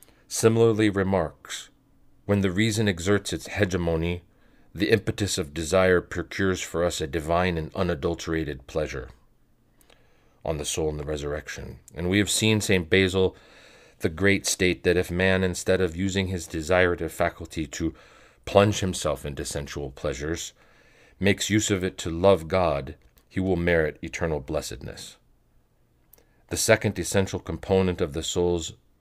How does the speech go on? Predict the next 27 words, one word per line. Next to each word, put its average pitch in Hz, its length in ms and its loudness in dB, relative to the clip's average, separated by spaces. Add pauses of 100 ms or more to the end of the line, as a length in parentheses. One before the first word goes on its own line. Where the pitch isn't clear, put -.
(140)
passionate 90 500 0
part, 76 360 -4 (720)
the 82 280 -6
aggressive 82 720 0 (260)
or - 240 -4 (100)
irascible 80 680 -2
power, 67 420 -8 (800)
likewise 95 560 2
regains 101 480 -2
its 95 140 -4
full 87 220 -6
health 76 360 -10
by 82 120 -4
being 85 320 -6
converted 92 720 -2 (200)
under 90 220 -4
the 80 100 -6
direction 87 420 -6
of 76 140 -6
the 80 100 -4
mind, 82 460 -4 (460)
the 78 80 -4
nous, 82 540 -4 (920)
and 76 120 -8
that 80 120 0
of 71 120 -6
reason. 73 460 -4